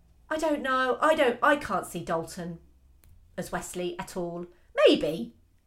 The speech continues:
I don't know. Maybe. I don't know." Uh, at Epic Film Guys said, "It's fine. I enjoyed it quite a bit, especially Andre the Giant,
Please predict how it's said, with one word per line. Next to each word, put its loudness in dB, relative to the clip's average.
I -8
don't -12
know. -12
Maybe. -4
I 0
don't -8
know." -10
Uh, 6
at 10
Epic 0
Film 0
Guys 0
said, -2
"It's -2
fine. 0
I 0
enjoyed -6
it -8
quite -4
a -12
bit, -6
especially -6
Andre -8
the -14
Giant, -8